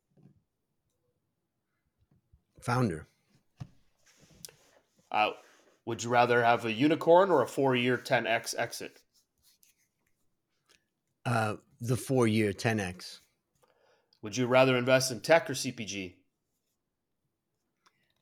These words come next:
Speaker 1: Uh, nowadays, I think tech is interesting.
Speaker 2: N F Ts or Web three point oh?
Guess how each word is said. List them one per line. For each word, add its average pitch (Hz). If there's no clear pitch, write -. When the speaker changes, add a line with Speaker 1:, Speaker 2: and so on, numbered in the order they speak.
Speaker 1:
Uh, 131
nowadays, 151
I 135
think 135
tech 135
is -
interesting. 117
Speaker 2:
N 151
F 160
Ts 202
or 131
Web 123
three 123
point 110
oh? 98